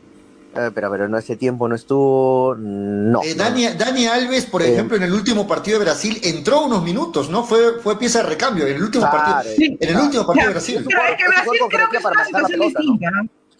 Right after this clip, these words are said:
Speaker 3: Yo creo que Brasil es una situación distinta porque Brasil tiene figuras en la banca y de titulares. Entonces ellos convocan a, a figuras para que no juegue incluso en un solo partido eliminatorio.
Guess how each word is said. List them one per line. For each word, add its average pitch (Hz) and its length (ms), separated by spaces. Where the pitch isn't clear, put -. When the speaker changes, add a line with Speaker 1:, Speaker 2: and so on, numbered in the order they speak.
Speaker 3:
Yo 330 100
creo 440 120
que 453 100
Brasil 330 280
es 392 60
una 349 140
situación 277 300
distinta 285 380
porque 208 180
Brasil 269 320
tiene 320 480
figuras 277 540
en 262 120
la 220 120
banca 302 340
y 269 60
de 233 80
titulares. 220 560
Entonces 262 420
ellos 320 240
convocan 233 720
a, 208 340
a 226 40
figuras 277 440
para 214 240
que 214 180
no 262 140
juegue 294 200
incluso 285 280
en 262 120
un 262 40
solo 277 180
partido 240 240
eliminatorio. 202 560